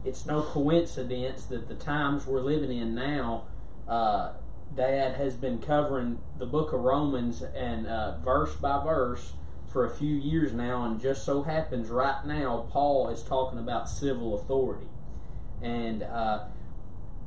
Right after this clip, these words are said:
in this time we're living in, we might not agree, and, and, and all, even in this times, they definitely didn't agree with the Emperor Nero. They had the Caesar of Rome that they were under.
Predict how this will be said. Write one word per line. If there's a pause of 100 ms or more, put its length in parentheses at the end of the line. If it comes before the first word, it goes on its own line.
(140)
in
this
time
we're
living
in,
we
might
not
agree, (100)
and,
and,
and
all,
even
in
this
times,
they
definitely
didn't
agree
with
the
Emperor
Nero.
They
had
the
Caesar
of
Rome
that
they
were
under.